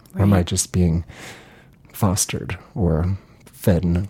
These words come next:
Speaker 1: clothed and clothed and housed?"
Speaker 2: Well, you know, I do have, I do have good memories of, of feeling like this is my family. And I, I do think that everybody did their best.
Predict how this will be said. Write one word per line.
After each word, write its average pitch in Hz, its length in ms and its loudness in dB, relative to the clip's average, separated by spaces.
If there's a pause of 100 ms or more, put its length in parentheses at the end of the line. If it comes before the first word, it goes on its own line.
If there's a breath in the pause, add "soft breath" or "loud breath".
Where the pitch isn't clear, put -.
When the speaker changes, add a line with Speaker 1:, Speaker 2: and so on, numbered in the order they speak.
(140)
Speaker 1:
clothed 85 560 -2
and 85 380 -4
clothed 92 320 0
and 87 120 -2
housed?" 90 440 -2 (340 loud breath)
Speaker 2:
Well, 339 260 0
you 320 140 2
know, 285 320 2 (420)
I 294 260 2
do 262 300 0
have, 202 680 2
I 220 140 2
do 233 280 0
have 269 260 2
good 180 180 2
memories 156 600 2 (300)
of, 175 300 0 (100)
of 165 180 -4
feeling 185 680 4
like 160 260 0
this 170 180 -2
is 170 160 -4
my 208 120 0
family. 170 720 0 (120)
And 175 320 2 (100)
I, 180 160 -2
I 196 80 2
do 202 220 0
think 208 220 -2
that 180 160 0 (280)
everybody 180 800 0
did 170 160 -2
their 165 120 -2
best. - 580 -2